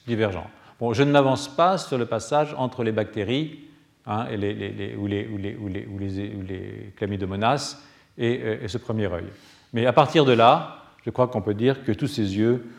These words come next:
ont une origine, euh, monophylétique. Et qu'ensuite, évidemment, il y a des processus euh, d'évolution divergente. Euh, euh, euh, c'est pas parce qu'on a un ancêtre commun avec les mouches que nous sommes des mouches,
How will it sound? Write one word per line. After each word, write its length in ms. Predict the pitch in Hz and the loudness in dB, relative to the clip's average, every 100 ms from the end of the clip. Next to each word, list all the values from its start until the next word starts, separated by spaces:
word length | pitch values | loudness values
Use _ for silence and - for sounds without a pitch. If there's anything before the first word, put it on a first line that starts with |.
| - _ 123 | -20 _ 0
ont 220 | 120 117 | 4 6
une 100 | 107 | 4
origine, 560 | 98 90 110 110 110 110 113 | 4 2 2 2 2 -2 0
euh, 280 | 101 104 | 2 2
monophylétique. 1200 | 98 104 101 104 98 90 85 120 95 - - - - _ _ _ _ _ _ - | 2 4 4 2 0 -2 -2 -2 -2 -6 -14 -20 -20 _ _ _ _ _ _ -8
Et 60 | 107 | -4
qu'ensuite, 380 | - 87 175 156 | -4 4 4 6
évidemment, 600 | 104 98 170 196 - - - _ _ _ _ - | 4 6 6 6 -2 -16 -20 _ _ _ _ -4
il 60 | 123 | 2
y 40 | |
a 80 | 143 | 4
des 100 | 120 | 2
processus 560 | 107 104 95 143 - - - - - _ | 0 -6 -2 -2 -2 -10 -20 -20 -20 _
euh, 80 | - | -4
d'évolution 440 | 104 101 101 - 98 | 0 2 0 -2 -6
divergente. 560 | 85 104 175 208 - 147 | -2 2 4 4 2 -2
Euh, 20 | |
euh, 360 | 113 101 107 95 101 | 0 0 0 -2 -2
euh, 640 | 92 92 101 50 50 50 50 - - - | -6 -6 -6 -6 -8 -10 -14 -16 -20 -20
c'est 120 | - | -2
pas 80 | 127 | 2
parce 120 | 113 | 2
qu'on 120 | - 98 | 0 -4
a 40 | |
un 80 | 98 | -4
ancêtre 300 | 92 - 95 | -4 -6 -6
commun 220 | 101 104 | -6 -4
avec 140 | 101 | -6
les 100 | 95 | -4
mouches 260 | 107 160 165 | 0 0 -2
que 80 | 98 | -8
nous 80 | 90 | -8
sommes 180 | 90 | -4
des 100 | 104 | 0
mouches, 300 | 120 - - | 0 -2 -10